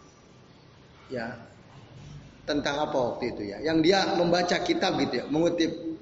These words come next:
atau baca kitab gitu ya, tapi keliru bacaannya kan. Nah, orang kan rame tuh mengkritik dia, oh ternyata ilmunya cetek banget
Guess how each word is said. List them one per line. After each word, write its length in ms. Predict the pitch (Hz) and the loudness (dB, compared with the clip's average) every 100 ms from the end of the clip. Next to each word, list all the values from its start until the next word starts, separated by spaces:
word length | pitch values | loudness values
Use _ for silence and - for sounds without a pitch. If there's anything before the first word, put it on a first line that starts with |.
| - - - - - - - | -16 -20 -20 -20 -20 -20 -10
atau 160 | 147 147 | -4 0
baca 280 | 143 151 151 | 2 0 0
kitab 320 | 156 151 127 | -2 0 0
gitu 260 | 120 113 107 | 0 -2 -6
ya, 60 | - - - | -8 -14 -8
tapi 240 | 185 240 | -2 0
keliru 320 | 247 269 254 | 2 4 6
bacaannya 460 | 208 196 185 190 165 | 4 4 4 4 4
kan. 160 | 147 180 123 120 - - - - | 2 0 -2 -6 -10 -14 -16 -14
Nah, 180 | 127 120 127 | -6 -2 0
orang 240 | 196 247 | 2 4
kan 100 | 262 233 | 4 4
rame 320 | 208 240 208 | 6 6 6
tuh 220 | 180 131 110 - - - - - - - - | 4 2 0 -4 -10 -12 -12 -12 -12 -2 2
mengkritik 560 | 170 170 180 180 160 151 | 2 4 4 4 0 2
dia, 160 | 156 | 4
oh 180 | 180 233 190 | 6 4 4
ternyata 400 | 170 170 - 190 | 2 0 0 2
ilmunya 320 | 190 196 208 | 4 4 4
cetek 400 | 185 165 170 143 160 | 2 0 -2 0 0
banget 380 | 175 220 190 | 4 4 2